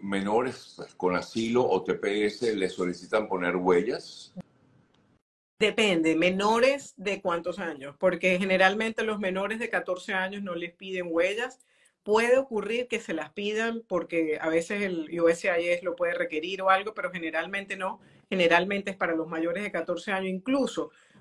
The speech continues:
Speaker 2: cuando se firman las formas de los niños, si el niño tiene menos de catorce años, la debe de firmar los padres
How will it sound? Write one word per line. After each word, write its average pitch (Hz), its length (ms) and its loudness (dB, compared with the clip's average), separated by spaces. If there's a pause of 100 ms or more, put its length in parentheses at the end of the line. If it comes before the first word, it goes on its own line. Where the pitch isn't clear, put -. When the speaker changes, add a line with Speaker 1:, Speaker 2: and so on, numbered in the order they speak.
Speaker 2:
cuando 175 180 2
se 180 140 -2
firman 233 500 0
las 196 160 -2
formas 180 480 0
de 180 120 2
los 170 180 -2
niños, 190 520 -2 (360)
si - 200 2
el 180 60 8
niño 202 220 4
tiene 214 180 4
menos 208 240 4
de 214 100 2
catorce 185 440 2
años, 190 280 4
la 180 160 4
debe 190 300 0
de 208 100 -2
firmar 170 500 0
los 180 160 -4
padres 156 540 2